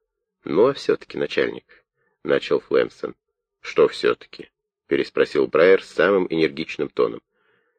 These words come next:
«Если я вас правильно понял, начальник, по-вашему, это вовсе не обязательно взломщик, который решил посмотреть,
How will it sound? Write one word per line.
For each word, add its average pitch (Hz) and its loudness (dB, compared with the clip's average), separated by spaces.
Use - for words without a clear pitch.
«Если 117 -2
я 131 0
вас 127 -4
правильно 120 -2
понял, 73 2
начальник, 65 -2
по-вашему, 113 -2
это 104 -4
вовсе 117 -4
не 127 -2
обязательно 123 -2
взломщик, 82 0
который 78 2
решил 95 0
посмотреть, 85 -2